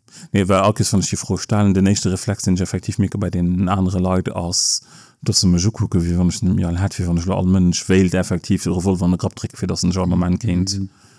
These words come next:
Speaker 1: Das Leben, äh, wird ja in der Praxis auch nicht denkbar wäre, mehr, ja.
Speaker 2: Ja, das, ähm, also die Ambivalenz ist wirklich etwas, ich meine, dass das auch etwas ist, was den, was den mit Schülern diskutieren kann, ne?
Speaker 1: Mhm.
Speaker 2: Ich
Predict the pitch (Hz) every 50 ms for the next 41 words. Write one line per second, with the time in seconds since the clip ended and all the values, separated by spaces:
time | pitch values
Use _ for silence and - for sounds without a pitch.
0 | _ _ - - - 90 90 85 87 85 85 80 85 82 - - 98 - 90 82
1 | - 80 80 - - 90 - - - - - - - - - - - - - -
2 | _ _ _ _ _ _ _ _ _ _ _ _ _ _ _ _ _ _ _ _
3 | _ _ _ _ _ _ _ _ _ - - 95 87 - _ - 98 90 85 80
4 | 78 - 85 82 82 90 90 82 82 82 85 85 87 85 80 87 85 82 78 78
5 | - _ _ _ _ _ _ _ _ _ _ _ _ _ _ _ _ _ _ _
6 | _ _ _ _ _ _ _ _ _ _ _ _ _ _ _ _ _ _ - -
7 | 110 101 92 92 - _ _ - 117 - 107 107 107 - - - 107 107 104 101
8 | 101 101 101 101 98 95 95 95 _ _ _ _ _ _ _ _ _ - - 110
9 | 101 123 123 131 135 123 120 127 120 131 139 147 131 123 - 147 143 135 131 131
10 | 131 - 127 110 - - _ - - - _ - 135 - 180 202 214 175 135 123
11 | 117 120 123 120 _ _ _ _ _ - 131 127 123 139 143 131 139 127 - 131
12 | 120 113 123 123 - - - 117 107 101 107 104 104 101 101 110 104 104 101 104
13 | 104 - - - 160 151 123 110 101 104 - - - - - 95 165 113 98 95
14 | - - - 95 98 98 104 117 120 120 117 107 104 104 -